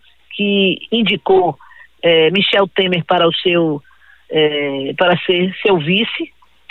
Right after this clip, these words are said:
Então, não, não acho que essa seja a construção desse momento. E não acho que há uma imposição de, de, é, de Alckmin ser o,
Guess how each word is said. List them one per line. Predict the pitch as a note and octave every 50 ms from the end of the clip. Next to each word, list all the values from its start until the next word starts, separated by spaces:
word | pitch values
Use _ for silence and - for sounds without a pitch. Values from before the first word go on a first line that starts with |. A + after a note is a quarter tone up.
| - - - - _
Então, | - - B3+ C4+
não, | C#4 D4 C#4 B3+ A#3
não | A#3+ C4 B3 A3+
acho | G#3+ A3+ C4+ C4+ - - F#3
que | - - G3+
essa | G3 A#3 B3 - A3 F#3+
seja | - G#3+ F#3+ F#3+
a | E3+
construção | - F#3+ F3+ E3+ - - E3+ D#3 - - F3 E3 E3
desse | D#3+ F3+ F#3 F#3+ - -
momento. | F3 E3 D3+ D3+ D#3 D#3+ F3+ G#3 - - - _ _ _ _ _ _ _ _ _ _ _ _ _
E | - G4 -
não | - - -
acho | - - - - -
que | - - -
há | - C#4
uma | C#4+ D4 D3+
imposição | D3 A#3+ - C#4 C#4+ C#4 A#3+ C4 G#3+ - - G3 F#3+ G#3+ A3+ A#3 A3+ G3+ F#3
de, | F3 E3 F3 E3 D#3 D#3 D3 C3
de, | D3+ D3+ E3 E3 D#3+ D3+ D3 D3 C#3+ C#3 C#3 D3 _ _ _ - - - _ _ _ _ _ _ _ _ -
é, | - E3+ D#3+ D#3 D#3 D3+ D3 D3+
de | D3 F3 F#3+
Alckmin | F3 F3+ G3 G3 - - F#3 E3 D#3+ D3 - -
ser | F#3 F3+ F3 E3+
o, | E3+ D#3 C#3 - - D#3+ D#3 -